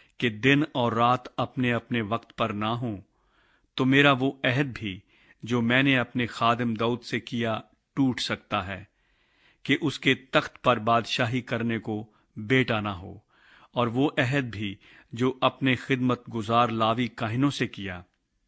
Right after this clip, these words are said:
जैसे अजराम फलक बेशुमार हैं और समुद्र की रेत बेअंदाजा है, वैसे ही मैं अपने बंदे दाऊद की नस्ल को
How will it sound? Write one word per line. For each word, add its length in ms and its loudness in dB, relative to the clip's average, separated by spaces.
जैसे 720 2
अजराम 440 2
फलक 500 -2
बेशुमार 680 -2
हैं 260 -2
और 140 0
समुद्र 540 0
की 180 -4
रेत 420 -2
बेअंदाजा 760 2
है, 260 -4
वैसे 420 -2
ही 300 -4
मैं 260 4
अपने 260 0
बंदे 400 -2
दाऊद 360 -2
की 140 -4
नस्ल 340 -4
को 280 -6